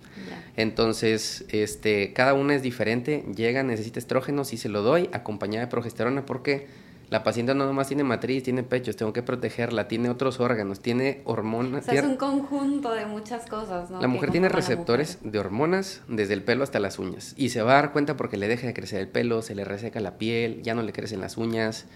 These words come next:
Speaker 2: tiene
Speaker 1: Ya.
Speaker 2: resequedad vaginal, o sea, hay, hay un mon-, se le secan los ojos, entonces no solamente es, eh, el tema ginecológico,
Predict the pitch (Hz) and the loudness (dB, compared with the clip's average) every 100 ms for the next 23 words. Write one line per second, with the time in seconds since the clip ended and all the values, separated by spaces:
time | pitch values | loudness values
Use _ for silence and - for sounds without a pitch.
0 | - - - 123 123 107 104 95 104 107 | -20 -20 -2 0 2 0 -2 0 0 2
1 | 110 95 101 113 113 107 110 - 123 147 | 0 -2 -2 0 0 -2 -2 0 0 0
2 | 147 123 - 107 123 135 107 123 123 113 | 0 -2 -4 -4 -2 -2 0 -2 0 -2
3 | 113 117 107 113 117 110 - - - - | -2 -4 -2 0 2 0 -2 -16 -20 -20
4 | - 117 113 127 127 143 139 139 135 135 | -6 0 2 2 2 0 2 2 2 0
5 | 127 139 127 131 - - - - - - | 0 2 4 2 -2 -10 -20 -20 -20 -20
6 | - - 110 107 104 101 101 95 113 117 | -12 -2 0 2 2 0 -2 -2 -2 -2
7 | 131 127 113 - 104 110 110 | -2 0 -2 -2 -4 -4 -4